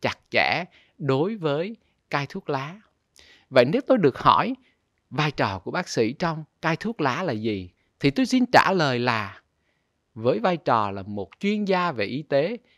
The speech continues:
thì người bác sĩ cần có hiểu biết sâu và rộng về tác hại của thuốc lá và các biện pháp cai nghiện thuốc lá. Nếu mình là bác sĩ,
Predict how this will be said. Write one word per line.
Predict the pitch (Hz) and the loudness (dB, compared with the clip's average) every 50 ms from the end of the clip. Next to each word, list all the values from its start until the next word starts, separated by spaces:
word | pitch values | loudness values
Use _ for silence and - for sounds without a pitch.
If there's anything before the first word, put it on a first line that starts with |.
| _ _ | _ _
thì | - 113 | -8 -6
người | 107 104 101 95 | -6 -6 -6 -6
bác | 98 151 165 - - | -6 -8 -8 -8 -6
sĩ | - 135 104 104 123 156 - _ _ _ _ | -4 -2 -2 -2 -4 -6 -10 _ _ _ _
cần | - 135 101 95 90 | -2 -2 -2 -2 -6
có | 113 139 | -8 -8
hiểu | 151 120 113 107 120 | -6 -6 -6 -6 -4
biết | 151 190 226 - | -4 -6 -6 -8
sâu | - - - 226 208 202 208 202 202 202 185 _ _ _ _ _ | -8 -2 2 4 6 6 6 4 2 -2 -6 _ _ _ _ _
và | - 113 107 | -4 -2 -2
rộng | 101 101 127 120 101 71 80 95 - _ - | 0 0 2 2 2 0 -4 -10 -20 _ -10
về | - 101 95 | -6 -6 -6
tác | - - 165 190 190 - | 0 2 0 0 0 0
hại | 123 117 - - | -2 -4 -4 -4
của | - - 139 | -6 -10 -10
thuốc | 170 190 - | -10 -8 -6
lá | 147 135 135 147 175 208 _ _ _ _ _ | -6 -6 -6 -6 -10 -14 _ _ _ _ _
và | - 101 | -10 -8
các | 95 - - 180 - | -8 -8 -8 -8 -4
biện | 160 131 104 87 110 | -2 -2 -2 -4 -6
pháp | 104 - 165 170 190 190 _ - | -8 -6 -6 -6 -6 -6 _ -6
cai | 165 147 156 | -4 -4 -4
nghiện | 147 127 113 90 98 | -4 -6 -6 -8 -10
thuốc | 104 - 156 160 - | -12 -12 -10 -8 -6
lá. | 139 123 120 139 170 - _ _ _ _ _ _ - | -6 -6 -6 -8 -12 -14 _ _ _ _ _ _ -10
Nếu | 113 147 | -8 -4
mình | 170 143 117 107 | -2 0 0 0
là | 98 95 | 0 -2
bác | 104 139 151 - | -2 -2 -4 -4
sĩ, | - - 120 98 110 131 160 | -4 -2 -2 -2 -2 -4 -6